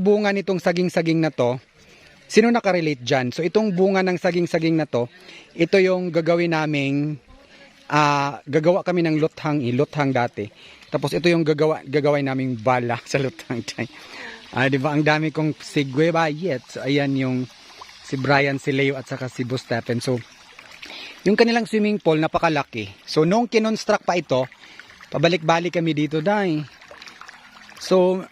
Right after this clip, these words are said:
<clears throat> dito sa bandang ito, this is three feet. This is for the kids. So, three feet yan, for the kids yan, day. Hanggang papunta doon, four feet, five feet,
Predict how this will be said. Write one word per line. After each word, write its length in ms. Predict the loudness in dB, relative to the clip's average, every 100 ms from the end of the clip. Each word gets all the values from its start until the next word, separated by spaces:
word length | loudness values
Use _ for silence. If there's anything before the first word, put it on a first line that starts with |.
| -2
<clears throat> 1500 | 0 0 -6 -20 -20 -20 -20 -20 -20 -20 -20 -20 -20 -20 -6
dito 480 | 2 4 4 2 0
sa 160 | 0 0
bandang 320 | 0 0 0
ito, 160 | 0 0
this 160 | 2
is 160 | 0 -2 -8 _
three 240 | 0 2 0
feet. 240 | -2 -2 -2 -2
This 160 | 0
is 80 | 0
for 180 | 2 2
the 140 | 0
kids. 800 | -2 0 0 -2 -12 -12 -14 -16 -20 -20 -20 -20 -20 -20 -16
So, 240 | 0 0 2
three 240 | 0 0
feet 320 | 0 -2 0
yan, 320 | 0 0 0 -2
for 160 | -2
the 160 | 0 -2
kids 400 | -2 -2 -2 -2
yan, 240 | 0 2
day. 480 | 0 0 -4 -6 -12 -20 -20 -20 -14 0
Hanggang 480 | 2 4 2 2 -2
papunta 480 | -2 -2 0 0
doon, 320 | 2 0 0 0
four 320 | 2 2 2
feet, 400 | 0 0 0 -2 -2
five 320 | 2 2 0 -4
feet, 240 | 0 0